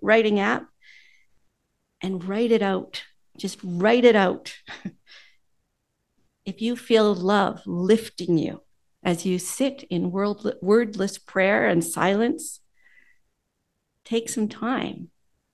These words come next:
Take some time every day to sit and breathe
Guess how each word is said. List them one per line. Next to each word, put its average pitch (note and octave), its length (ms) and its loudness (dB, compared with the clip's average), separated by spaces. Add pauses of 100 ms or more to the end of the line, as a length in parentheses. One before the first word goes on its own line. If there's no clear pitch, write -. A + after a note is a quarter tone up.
(220)
Take G#3+ 160 -8
some G#3 160 -4
time G3+ 240 -4
every F#3+ 260 -2
day E3+ 460 -8 (1300)
to F#3 80 -8
sit - 560 -10 (1400)
and E3+ 160 -2
breathe G#3+ 600 -6